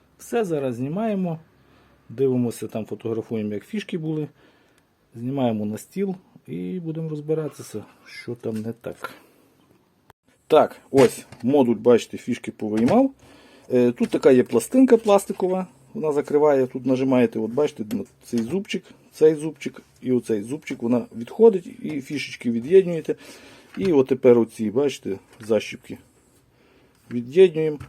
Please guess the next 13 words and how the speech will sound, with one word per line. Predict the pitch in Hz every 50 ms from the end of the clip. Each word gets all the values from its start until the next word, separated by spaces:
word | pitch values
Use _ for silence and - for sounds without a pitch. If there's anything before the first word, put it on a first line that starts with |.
| - - _ _ _ - - 165
і | 165
розбираємо | 139 135 120 120 117 127 127 147 139 127 113 107
цей | - - 117
пластик | 135 - 170 175 165 - - 143 - - - - -
і | - 131
будемо | 139 135 123 123 120 113
дивитися, | 120 123 120 113 -
що | - 127
всередині | 120 - - 120 113 107 107 123 120 113
робиться. | 104 101 92 90 85 - - - - _ _ _ _ - - _ _ _ _ _ - - - - - - - - - - - - - - -
Так, | 160 175 175 139 110
шановні | - - 147 147 147 143 139 123
глядачі, | 117 131 123 120 127 123 - - 202 233